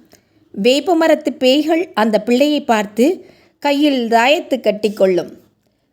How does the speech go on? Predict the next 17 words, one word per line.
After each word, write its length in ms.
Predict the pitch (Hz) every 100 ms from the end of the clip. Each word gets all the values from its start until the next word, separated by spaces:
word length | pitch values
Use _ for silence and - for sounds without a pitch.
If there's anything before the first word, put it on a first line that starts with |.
| _
கல்யாணசுந்தரன் 960 | 262 277 320 349 349 339 233 214 196 180
பாட்டை 560 | - 208 208 233 349 403 - _ _ 180
கர்ப்பமுற்ற 720 | 196 190 254 285 277 269 339
பெண் 300 | 339 269 214
கேட்டால், 600 | 208 202 202 202 330 - - _ _ _ -
கருவறையிலிருந்து 840 | 262 339 381 339 269 247 233 214
வரும்போதே 920 | 208 196 233 254 262 262 294 392 - _ _ _ _ -
குழந்தை 480 | 320 339 330 277
கையில் 420 | - 233 240 277 208
செங்கொடியோடு 760 | 247 247 262 285 277 285 320 392
வெளியே 380 | 233 214 214 208
வரும். 360 | 180 185 180 - _ _ _ _ _ _ _ -
"தனியுடைமை 840 | 196 226 269 269 285 302 311 330
கொடுமை 400 | 311 262 285 302
தீர 420 | 302 311 349 320 - -
தானே 360 | - 214 277 302
திரட்டும், 520 | 294 269 254 233 269